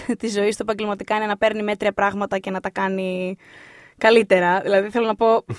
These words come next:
του γουστάρει που παίζει σε βλακίες. Δεν έχει κανένα θέμα, μην τον λυπάς τον Al Pacino, τύπου πώς ξέπεσε. Ε, δεν έχει κανένα πρόβλημα με αυτά. Τέλος πάντων, όμως, το, η δουλειά που κάνει στο Irishman είναι φανταστική. Μ' άρεσε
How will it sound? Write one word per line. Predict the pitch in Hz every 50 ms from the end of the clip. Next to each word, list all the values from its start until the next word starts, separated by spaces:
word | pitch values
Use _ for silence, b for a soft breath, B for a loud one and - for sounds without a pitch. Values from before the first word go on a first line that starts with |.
| - - _
του | - 196 -
γουστάρει | 196 214 220 - - 269 247 240 233
που | 226 190
παίζει | 196 180 180 175
σε | - 175
βλακίες. | 180 180 175 175 - 185 175 175 180 208 240 233 - -
Δεν | 208 202 220 226
έχει | 240 233 -
κανένα | - 247 240 233 226 196
θέμα, | 202 294 370 381 302
μην | 277 254
τον | 233 226
λυπάς | 208 202 208 190 -
τον | - - 160 175
Al | 165
Pacino, | 165 170 - 196 208 233
τύπου | - 220 180 - 190 180
πώς | - 190 185
ξέπεσε. | - - 185 170 - 185 - 302 370 - B B B B B B B
Ε, | - 226 233 226 226 226 226 226 226 226 220
δεν | 233 254 269
έχει | 262 -
κανένα | - 269 233 226 208
πρόβλημα | 202 190 185 180 175 -
με | 190
αυτά. | 175 190 - -
Τέλος | - 392 349
πάντων, | - 403 427 381 339
όμως, | 349 392 415 381 - - - - -
το, | - 262 254 - - - - - - -
η | - 226 214
δουλειά | 226 247 277
που | 285
κάνει | 269 294 294 277
στο | - 269
Irishman | 269 254 262 262
είναι | 262
φανταστική. | 254 - - 214 214 - - - - 208 214 240 294 330 - B B B B B B B
Μ' | B 233
άρεσε | 240 233 - 247